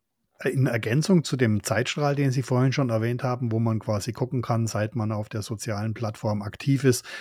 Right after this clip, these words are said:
was habe ich denn wann gemacht, in, mit wem habe ich interagiert, lassen sich da, glaube ich, ja auch noch so Cluster bilden und verschiedene Darstellungen auswählen, wo man eben sehr, sehr genau auch, äh,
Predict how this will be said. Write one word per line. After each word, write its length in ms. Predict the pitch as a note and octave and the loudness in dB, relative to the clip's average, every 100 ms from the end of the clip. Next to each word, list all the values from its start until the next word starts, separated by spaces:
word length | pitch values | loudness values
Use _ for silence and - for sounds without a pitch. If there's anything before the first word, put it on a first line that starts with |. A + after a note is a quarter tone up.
| - | -4
was 220 | B2+ A#2+ B2 | 0 0 0
habe 160 | A2 | 0
ich 240 | A#2 A#2+ - | -2 -2 -2
denn 200 | A2+ G#2 | 0 2
wann 480 | A2 C3 B2+ A2 A2 | 2 2 2 -2 -4
gemacht, 480 | A2+ A#2 - - | -2 0 0 -2
in, 320 | A2 G#2+ G#2+ A2 | -4 -2 -2 -2
mit 240 | A2+ G#2+ | -2 0
wem 160 | A#2 A#2+ | 0 0
habe 180 | A2+ | -2
ich 80 | B2 | -4
interagiert, 720 | B2 A#2 A#2 G2+ G2 B2+ C3 - - - - | -4 -2 -2 -2 2 6 6 2 -14 -8 0
lassen 220 | A2+ C3 | 2 2
sich 200 | B2 A2+ | -2 0
da, 100 | B2 | 0
glaube 260 | A#2 A2+ | 2 2
ich, 80 | A#2+ | 4
ja 120 | A#2 | 4
auch 140 | G#2+ A2 | 2 0
noch 120 | G#2+ | 0
so 120 | - | -4
Cluster 420 | - B2+ C3 D#3 | -2 0 2 0
bilden 480 | C3 C3 C3+ C#3+ C3+ | 4 6 6 4 2
und 200 | A2 A2 | 0 -2
verschiedene 720 | A#2+ - A#2+ B2 A2+ G#2+ G2+ - - - - | -2 -4 -2 0 0 0 -2 -8 -20 -4 0
Darstellungen 680 | F#2+ A2 - C3+ C3 B2+ F#2 | 0 0 2 2 4 2 2
auswählen, 680 | A2 B2+ - A#2+ A#2+ A#2+ | 2 0 2 4 4 4
wo 100 | A2+ | 4
man 180 | A2+ A2+ | 2 2
eben 240 | G#2+ A2+ G#2+ | 0 -2 -2
sehr, 240 | A#2+ A#2 | 0 0
sehr 160 | A#2+ G#2+ | -2 -2
genau 340 | A2+ G#2+ A2+ | 0 0 0
auch, 340 | A2 A#2 - - - - - _ | 2 0 0 -10 -16 -16 -20 _
äh, 120 | A#2 | -12